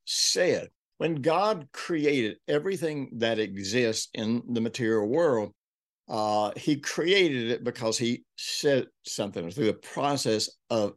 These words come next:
saying something. Now, uh, in the Hebrew language, the word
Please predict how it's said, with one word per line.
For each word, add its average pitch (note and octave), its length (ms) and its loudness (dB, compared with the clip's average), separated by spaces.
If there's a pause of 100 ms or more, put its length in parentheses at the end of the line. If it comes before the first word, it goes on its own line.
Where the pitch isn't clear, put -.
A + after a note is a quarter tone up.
saying C#3+ 500 0
something. F2+ 420 -6 (640)
Now, D3 320 2 (800)
uh, C3+ 320 2
in F3+ 100 4
the D#3+ 120 6
Hebrew A#3 360 2
language, C3 400 0
the A#2 140 2
word A#2+ 300 0